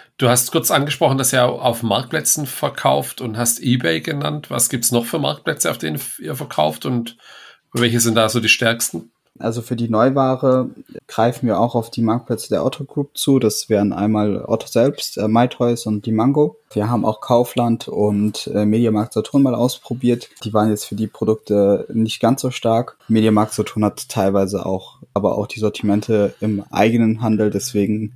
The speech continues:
Speaker 2: können wir da als Marktplatzpartner nicht wirklich gelistet werden, beziehungsweise haben keine Buybox. Das ist genauso wie
Speaker 1: Mhm.
Speaker 2: auf Amazon auch.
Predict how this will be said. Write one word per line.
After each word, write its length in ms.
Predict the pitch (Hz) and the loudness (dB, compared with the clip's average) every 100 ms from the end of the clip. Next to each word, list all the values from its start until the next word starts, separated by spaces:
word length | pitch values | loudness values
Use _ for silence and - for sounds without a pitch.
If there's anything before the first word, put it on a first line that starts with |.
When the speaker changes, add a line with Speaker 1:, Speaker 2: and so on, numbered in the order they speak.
| 101 - | -4 -2
Speaker 2:
können 160 | 107 | -2
wir 60 | 101 | 0
da 100 | 95 | -2
als 160 | 92 | 0
Marktplatzpartner 640 | 104 101 - 92 - 90 98 | -2 -2 -4 -8 -6 -2 -2
nicht 220 | 107 - | -2 -2
wirklich 240 | 147 - - | -4 -4 -2
gelistet 440 | 104 110 - - | 0 2 -2 0
werden, 220 | 110 123 - _ - | 0 0 -2 _ -8
beziehungsweise 560 | 104 110 101 95 98 | -2 0 0 -2 -2
haben 280 | 104 95 92 - _ | 0 0 0 -6 _
keine 300 | - 104 104 | -2 2 2
Buybox. 480 | 95 104 104 104 - | 4 4 4 0 -2
Das 140 | 107 | -10
ist 140 | - - | -10 -6
genauso 320 | 98 98 101 | -2 -2 0
wie 60 | 104 | 0
Speaker 1:
Mhm. 60 | |
Speaker 2:
auf 100 | 101 | 0
Amazon 380 | 95 101 - 90 | -2 -4 -2 -2
auch. 280 | 92 127 | 0 0